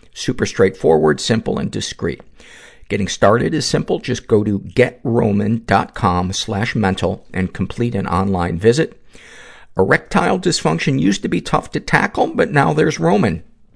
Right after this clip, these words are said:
So go to get roman dot com slash mental to get a free online visit and free two-day shipping. That's get roman dot com slash mental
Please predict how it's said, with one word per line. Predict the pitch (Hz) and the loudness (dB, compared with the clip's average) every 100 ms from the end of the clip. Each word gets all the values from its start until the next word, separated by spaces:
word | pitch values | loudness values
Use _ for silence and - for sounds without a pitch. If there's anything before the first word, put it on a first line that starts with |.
| _ _ _ _ | _ _ _ _
So | - | -6
go | 104 135 | 2 4
to | 143 | 4
get | 95 131 | 2 2
roman | 160 131 120 | 2 2 4
dot | 113 101 - | 4 4 2
com | - 101 95 | 2 4 4
slash | 104 - 101 110 98 | 2 2 2 2 0
mental | 92 87 92 | 0 -2 -4
to | 95 | -4
get | 90 95 | -2 -2
a | |
free | - - 147 | -2 -2 0
online | 120 123 113 110 | 2 2 2 2
visit | 101 92 95 - - - | 2 2 0 -4 -20 -10
and | 101 87 | -6 -6
free | - 107 113 | -4 -2 -2
two-day | - 113 92 90 82 | -4 -2 0 -2 -4
shipping. | - 76 - 65 64 | -4 -4 -4 -8 -6
That's | 76 - | -6 -8
get | 98 - - | -6 -4 -2
roman | 165 165 110 101 | 0 2 2 0
dot | 120 - | -2 -2
com | - 92 76 | 0 0 0
slash | - 85 98 107 | -6 -4 -4 -4
mental | - 92 80 82 82 | -4 -4 -4 -10 -12